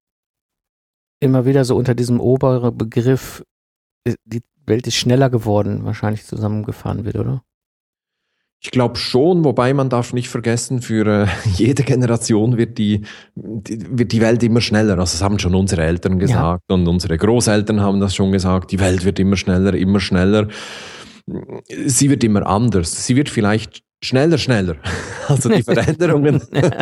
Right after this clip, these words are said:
Speaker 2: <laughs> die Veränderungen, äh, werden immer schneller.
Speaker 1: Ja.
Speaker 2: Also ja, ich
Speaker 1: Okay.
Speaker 2: meine, ich,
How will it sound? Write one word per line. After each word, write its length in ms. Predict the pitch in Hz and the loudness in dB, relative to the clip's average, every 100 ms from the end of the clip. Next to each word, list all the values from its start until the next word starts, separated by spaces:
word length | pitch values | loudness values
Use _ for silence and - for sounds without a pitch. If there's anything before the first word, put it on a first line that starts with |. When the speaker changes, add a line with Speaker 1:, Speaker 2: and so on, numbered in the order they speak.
| - | -2
Speaker 2:
<laughs> 380 | 262 - 214 - | -2 -2 -2 -2
die 220 | 135 135 | 0 0
Veränderungen, 760 | 131 110 131 143 131 127 120 123 - 240 113 | 0 0 0 0 0 0 -2 -4 -6 -6 -2
äh, 320 | 110 110 110 | 0 2 0
werden 460 | 104 113 156 175 156 | 0 0 0 -2 0
immer 280 | 160 160 | 0 2
schneller. 540 | 160 - 143 139 180 208 - - | 0 0 0 2 0 -2 -10 -10
Speaker 1:
Ja. 80 | 127 | -4
Speaker 2:
Also 320 | 101 104 87 - _ - - - | 0 2 0 -4 _ -18 -16 -8
ja, 240 | 107 117 143 | -2 0 2
ich 80 | |
Speaker 1:
Okay. 80 | 123 | 0
Speaker 2:
meine, 160 | 107 | 0
ich, 120 | 113 | -2